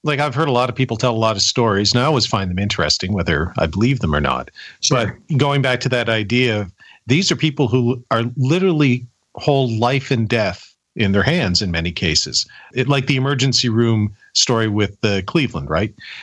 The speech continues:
Speaker 2: Right.
Speaker 1: Uh, so a doctor who's really on the front lines. And these are people that if they make a mistake, if they err, people can die, as the television
Speaker 2: Yes.
Speaker 1: shows might. People will die.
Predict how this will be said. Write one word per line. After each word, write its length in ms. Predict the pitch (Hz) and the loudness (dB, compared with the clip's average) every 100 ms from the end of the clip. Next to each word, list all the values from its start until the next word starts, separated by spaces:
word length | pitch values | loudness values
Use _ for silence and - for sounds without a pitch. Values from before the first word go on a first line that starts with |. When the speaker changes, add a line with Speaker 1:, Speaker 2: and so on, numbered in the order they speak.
| - | -2
Speaker 2:
Right. 160 | 143 101 | 0 2
Speaker 1:
Uh, 160 | 101 | 0
so 280 | - 143 117 | 0 -2 -2
a 80 | 127 | -2
doctor 360 | 131 123 123 | 0 0 0
who's 180 | 123 117 | 0 0
really 300 | 113 131 127 | 2 2 4
on 120 | 113 | 2
the 60 | 107 | 0
front 280 | - 117 101 | 0 -2 0
lines. 520 | 120 113 76 67 - - _ _ _ _ - | 0 0 -4 -2 -4 -4 _ _ _ _ -2
And 500 | 120 120 117 123 113 - _ - | 0 2 4 2 0 -6 _ -2
these 180 | 156 180 | 0 2
are 60 | 180 | 0
people 260 | 196 180 143 | -2 0 -2
that 120 | 117 | -2
if 120 | 113 | -2
they 100 | 127 | 0
make 260 | 120 139 - | 0 0 -2
a 40 | |
mistake, 580 | 101 - - 147 160 - 98 | -2 -2 0 -2 -4 -10 -14
if 140 | 92 | -8
they 160 | 80 80 | -4 0
err, 380 | 123 160 156 135 - - - | 2 2 -2 -6 -16 -20 -4
people 240 | - - | -2 0
can 140 | 98 127 | 0 0
die, 400 | 165 - - - | 0 0 -4 -6
as 240 | - 90 - | -2 -2 -2
the 80 | |
television 460 | 95 107 98 85 85 | -2 -2 -2 -2 -2
Speaker 2:
Yes. 80 | 80 | -2
Speaker 1:
shows 240 | 90 90 | 0 0
might. 160 | 92 - | -2 -2
People 240 | 139 143 | -2 0
will 180 | 120 117 | 0 0
die. 320 | 104 98 - | 0 0 -2